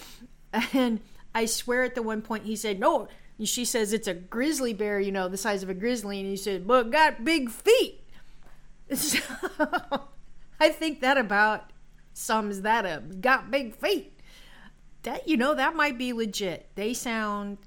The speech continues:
and she does seem to hesitate about telling them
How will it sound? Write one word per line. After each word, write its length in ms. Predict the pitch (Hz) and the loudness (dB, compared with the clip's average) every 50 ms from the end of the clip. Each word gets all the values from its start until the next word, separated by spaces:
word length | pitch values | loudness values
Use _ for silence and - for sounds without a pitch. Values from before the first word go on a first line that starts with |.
| - - | -12 -2
and 160 | - 226 226 - | 0 0 2 2
she 160 | - - 240 | 0 -2 -2
does 600 | 202 - 240 247 262 269 277 277 262 - - - - - - - - - | -2 0 2 2 2 2 0 -2 -8 -10 -10 -12 -14 -18 -18 -18 -18 -14
seem 440 | - - - - 233 233 226 226 226 | -12 -10 -6 -4 -2 -2 -2 -4 -4
to 180 | - - 240 | -8 -12 -12
hesitate 720 | 208 - 220 208 196 196 208 202 202 - 214 190 190 196 196 | -10 -8 -6 -6 -6 -6 -6 -8 -10 -8 -6 -6 -6 -6 -6
about 420 | 190 190 165 196 190 185 - - - | -8 -8 -4 -2 -2 -2 -2 -6 -8
telling 340 | - 208 190 190 190 196 196 | -6 -4 -4 -4 -4 -4 -4
them 180 | 196 196 196 | -6 -6 -6